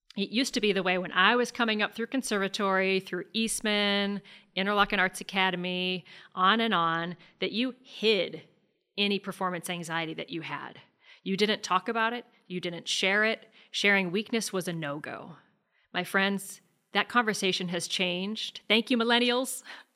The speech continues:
And we need to continue changing that conversation, to turn our vulnerability about sharing our art and our gifts with the world into our weapon. The more vulnerable and expressive we are, the more we're connected to that larger why,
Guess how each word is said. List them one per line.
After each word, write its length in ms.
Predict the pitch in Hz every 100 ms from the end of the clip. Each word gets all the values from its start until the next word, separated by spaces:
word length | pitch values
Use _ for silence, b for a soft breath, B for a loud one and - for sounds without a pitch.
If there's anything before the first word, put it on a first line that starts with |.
| -
And 120 | 202
we 100 | 247
need 140 | 269 220
to 60 |
continue 480 | - 190 - 214 180
changing 380 | 170 190 180 180
that 140 | 160
conversation, 720 | - 147 147 - 123 - 127 - B B -
to 100 | 190
turn 240 | 247 247
our 100 | 233
vulnerability 960 | 180 214 233 269 262 208 202 220 190
about 260 | 165 175 -
sharing 400 | - 185 185 190
our 140 | 175 -
art 300 | 175 190 -
and 140 | 170
our 140 | 165 170
gifts 280 | 175 170
with 140 | 196 -
the 80 | 180
world 380 | 170 175 180 B B - -
into 420 | 262 247 - 196
our 140 | 165
weapon. 540 | 143 143 - 127 98 104 B B B -
The 100 | 208
more 180 | 208
vulnerable 760 | 175 165 196 254 247 240 240 233
and 100 | -
expressive 560 | - - - 208 233 196
we 160 | 196
are, 220 | 175 165 175
the 120 | 190
more 320 | 214 240 269
we're 140 | 247
connected 640 | 233 - 208 190 190 - 170
to 100 | -
that 180 | 180 -
larger 420 | 170 175 170 180
why, 640 | 156 165 156 160 233 339